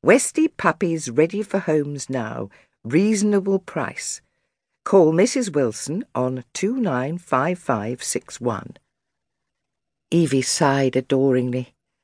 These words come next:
That puppy was gorgeous. She had to show him to Mum.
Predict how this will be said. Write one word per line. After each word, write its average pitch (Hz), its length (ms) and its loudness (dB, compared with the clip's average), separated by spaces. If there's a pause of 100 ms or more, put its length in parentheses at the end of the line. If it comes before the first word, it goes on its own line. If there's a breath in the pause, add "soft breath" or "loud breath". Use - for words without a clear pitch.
(400)
That - 300 0
puppy 175 340 -4
was 170 240 -6 (220)
gorgeous. - 840 -2 (440)
She - 160 2
had 185 240 2
to 147 80 -2
show 127 240 4
him 113 160 -4
to 107 140 -10
Mum. 101 340 -6